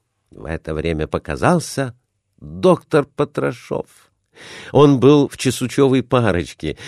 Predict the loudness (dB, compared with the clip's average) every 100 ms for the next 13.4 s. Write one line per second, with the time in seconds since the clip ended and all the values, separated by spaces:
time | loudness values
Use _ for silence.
0 | -10 2 2 6 6 8 8 8 6 6
1 | 4 0 -2 2 4 4 2 4 4 4
2 | 4 2 2 2 4 4 4 2 2 -2
3 | -4 -2 4 6 6 4 -4 -2 2 2
4 | 2 -4 -4 -6 0 4 6 4 2 -16
5 | -20 -20 -20 -14 2 4 4 0 -16 -16
6 | -16 -20 -20 -20 -10 0 2 2 -2 -12
7 | -12 0 2 4 2 -2 -12 -18 -10 0
8 | 4 6 4 0 -4 -4 -8 _ _ _
9 | -8 -2 0 0 0 2 2 2 0 -2
10 | -2 0 2 2 2 2 0 0 0 0
11 | 2 0 -2 -4 -6 -20 -12 0 4 4
12 | 2 -2 -4 0 -2 4 4 4 4 2
13 | -2 -16 -20